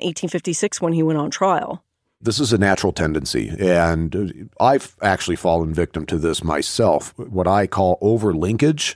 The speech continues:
Speaker 1: Hmm.
Speaker 2: of cases where you find an offender that is committing a certain type of crime, and then you see, "Oh, there's these other cases in the same area, the same type of crime," and so you think it must be this guy. You know, typically for me, it was your fantasy-motivated, sexually motivated serial predators.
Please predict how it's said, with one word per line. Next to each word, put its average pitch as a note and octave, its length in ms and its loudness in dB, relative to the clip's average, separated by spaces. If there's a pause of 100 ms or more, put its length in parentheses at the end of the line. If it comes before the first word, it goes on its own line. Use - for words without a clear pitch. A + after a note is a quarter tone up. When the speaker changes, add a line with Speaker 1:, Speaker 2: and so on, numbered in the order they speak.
Speaker 1:
Hmm. G#3 200 -2
Speaker 2:
of A#2+ 140 2
cases C3 580 2 (380)
where G#2 320 4
you G2 140 -2
find B2+ 600 2
an G#2+ 100 2
offender G2+ 560 0
that E2+ 180 2
is E2 140 -2
committing G2+ 420 0
a F2 80 2
certain G2 380 0
type F#2 340 2
of D#2 160 -4
crime, C#2+ 580 0
and G#2+ 200 0
then G#2 80 0
you G2 80 0
see, C#3+ 200 2
"Oh, F#2+ 120 4
there's F2 260 0 (160)
these A2+ 300 -4
other C3+ 200 2
cases G2 600 0
in F#2+ 100 2
the F#2+ 100 0
same C#3 460 2
area, G2 560 4
the - 60 -12
same A#2 240 2
type G2 200 0
of - 60 -6
crime," G2 460 0 (340)
and B2 160 -2
so B2+ 120 2
you A2 120 4
think A2 220 0
it E2+ 80 -2
must G#2+ 260 2
be G#2+ 80 -2
this E2 220 -4
guy. - 340 0
You F#2 80 -4
know, D#2 120 -2
typically G2 400 0
for F#2 180 2
me, B2 220 4
it G2 120 0
was F#2+ 320 0
your F2+ 160 6
fantasy-motivated, F2 1000 2
sexually F2+ 320 0
motivated E2 440 2
serial D#2 300 0
predators. C#3 560 0